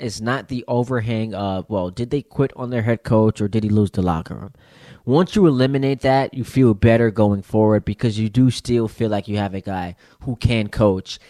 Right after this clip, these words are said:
And once he gets his hands on the next quarterback, he can groom and develop said quarterback. Otherwise,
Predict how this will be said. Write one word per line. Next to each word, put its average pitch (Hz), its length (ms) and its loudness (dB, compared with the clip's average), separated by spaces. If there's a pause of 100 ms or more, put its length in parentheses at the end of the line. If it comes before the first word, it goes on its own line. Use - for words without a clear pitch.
(200)
And 160 400 2
once 135 280 -2
he 147 80 0
gets 123 260 -2
his - 120 -6
hands 120 340 0
on 110 120 -6
the 107 80 -6
next 107 240 -8
quarterback, 131 600 4 (260)
he 143 140 -2
can 123 220 -6
groom 120 260 -4
and 107 100 -4
develop 104 380 0
said 101 220 -4
quarterback. - 580 -14
Otherwise, 127 800 0